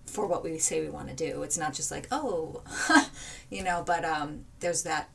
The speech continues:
also that harmonious balance of service and, like,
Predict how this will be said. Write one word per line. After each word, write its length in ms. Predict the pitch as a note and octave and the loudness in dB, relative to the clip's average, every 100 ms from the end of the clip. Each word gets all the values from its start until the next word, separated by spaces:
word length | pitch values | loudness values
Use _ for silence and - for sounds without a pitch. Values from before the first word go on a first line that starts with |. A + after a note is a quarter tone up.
| - | -4
also 300 | E3+ - E3+ | -2 0 0
that 200 | D#3+ - | -2 -4
harmonious 520 | F3+ D#3+ D#3+ D#3+ D#3 | -6 -6 -6 -6 -6
balance 520 | - D#3 D3+ D3+ C#3+ | -4 -6 -4 -2 -4
of 200 | - D#3+ - | -4 -6 0
service 640 | - F3+ E3+ D#3+ D#3+ - - | 2 2 0 0 0 0 -2
and, 240 | E3+ E3 | -8 -6
like, 260 | D#3+ D3+ | -8 -8